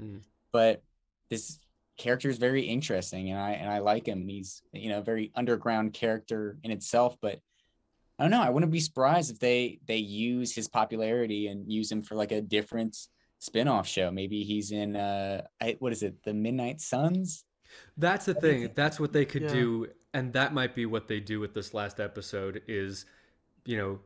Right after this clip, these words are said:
Speaker 1: introduce other heroes that he teams up with.
Speaker 2: Yeah.
Speaker 1: Um,
Speaker 2: I'm still waiting for the Blade cameo. I, I mentioned that during the first episode.
Speaker 3: Right, and that's
Speaker 1: Yeah.
Speaker 3: kinda what I meant. Like, I'm like, there's so much that has already happened, and, but there still feels like there's so much more that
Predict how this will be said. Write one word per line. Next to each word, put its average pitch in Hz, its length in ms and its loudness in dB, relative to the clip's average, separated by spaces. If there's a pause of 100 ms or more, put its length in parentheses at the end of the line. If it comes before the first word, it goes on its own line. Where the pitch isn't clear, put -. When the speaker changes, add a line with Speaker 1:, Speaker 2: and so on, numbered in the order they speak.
Speaker 1:
introduce 117 800 -2 (340)
other 120 240 0
heroes 98 580 -4
that 101 120 -2
he 104 80 -6
teams 101 340 -8
up 101 180 -4
with. 95 200 -6 (340)
Speaker 2:
Yeah. 101 400 4
Speaker 1:
Um, 98 180 -2
Speaker 2:
I'm 160 120 4
still 254 180 2
waiting 196 240 4
for 160 80 -4
the 127 80 2
Blade 110 580 0
cameo. 92 420 -2
I, 104 220 2
I 117 40 0
mentioned 123 360 -2
that 107 140 0
during 101 200 -4
the 95 60 -6
first 104 360 -4
episode. 95 520 -4 (640)
Speaker 3:
Right, 214 520 4
and 190 180 2
that's 208 320 4
Speaker 1:
Yeah. 190 60 -6
Speaker 3:
kinda 226 220 4
what 208 120 6
I 185 120 8
meant. 196 240 2
Like, 170 160 2
I'm 175 120 4
like, 165 220 2
there's 175 320 4
so - 340 0
much 190 220 2
that 165 120 2
has 156 100 4
already 151 260 6
happened, 143 600 0
and, 143 340 0
but 143 160 0
there 147 160 8
still 165 320 0
feels 151 320 2
like 147 160 2
there's 135 260 0
so 151 180 0
much 143 200 0
more 135 260 0
that 127 280 -2